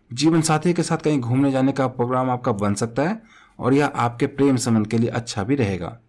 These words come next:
आज के दिन कुछ तला हुआ भोजन करेंगे तो आपके लिए शुभ रहेगा। आपके लिए आज का शुभ रंग केसरिया रंग, लकी नंबर तीन रहने वाला है। तो मित्रों, ये तो था आज के बारह राशि का राशिफल।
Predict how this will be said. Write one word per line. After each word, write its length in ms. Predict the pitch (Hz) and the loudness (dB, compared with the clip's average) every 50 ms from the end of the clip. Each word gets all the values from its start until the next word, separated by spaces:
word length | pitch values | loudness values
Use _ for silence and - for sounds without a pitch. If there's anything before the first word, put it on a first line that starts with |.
| _ _ _ _ _ _ _ _ _ - | _ _ _ _ _ _ _ _ _ -4
आज 220 | - 117 117 123 117 | 0 0 0 0 0
के 80 | 143 | -2
दिन 80 | 151 147 | -4 -4
कुछ 200 | - 139 - - - | -4 -8 -8 -4 -4
तला 140 | 104 107 107 | -2 -2 -2
हुआ 160 | 110 120 117 | 0 0 -2
भोजन 260 | 107 107 104 110 110 107 | 0 0 0 0 -2 0
करेंगे 360 | - 101 104 110 117 143 147 | 0 0 0 0 0 0 -2
तो 100 | - 120 | -2 -4
आपके 180 | 110 113 - | -4 -2 -2
लिए 80 | 110 107 | -4 -2
शुभ 220 | - - 104 101 101 | -2 -2 -2 -2 0
रहेगा। 260 | 101 107 127 156 185 - - - - - - _ - - | 0 0 0 -2 -4 -6 -12 -20 -20 -20 -20 _ -10 -4
आपके 280 | - 110 113 - - 117 | -2 -2 -2 0 0 0
लिए 100 | 110 107 | 2 2
आज 120 | 104 104 | 0 0
का 120 | - 104 101 | -2 -4 -4
शुभ 220 | - - 131 147 | -2 -2 0 0
रंग 100 | 156 147 | 0 0
केसरिया 360 | 147 147 139 - 147 151 147 | 0 -2 -2 -2 -2 0 0
रंग, 160 | 160 165 160 | 2 2 0
लकी 180 | 143 135 120 151 | 0 0 0 0
नंबर 240 | 143 147 160 175 170 | 2 2 2 0 -2
तीन 220 | - 147 131 110 | 0 2 2 2
रहने 180 | 98 92 92 90 | 2 0 -2 -2
वाला 240 | 85 85 85 80 - | -4 -6 -8 -10 -12
है। 100 | - - _ _ _ _ _ _ _ _ _ _ _ _ _ _ - - - - - _ _ - | -14 -16 _ _ _ _ _ _ _ _ _ _ _ _ _ _ -20 -20 -20 -20 -20 _ _ 0
तो 80 | - 170 | 2 2
मित्रों, 220 | 190 185 202 185 | 4 6 6 6
ये 180 | 165 143 151 165 | 6 6 6 4
तो 100 | - 170 | 4 0
था 160 | - - 165 147 | -4 -2 -2 -2
आज 100 | 151 - | -2 0
के 120 | - 175 | -2 -4
बारह 400 | 131 120 110 107 107 110 110 107 | -2 -2 0 2 2 2 2 2
राशि 240 | 98 101 98 - 123 | 0 -2 -2 -4 -2
का 100 | 123 131 | 0 0
राशिफल। 480 | 113 104 95 - 95 - 98 87 85 | 0 0 -2 -4 -8 -8 -8 -10 -10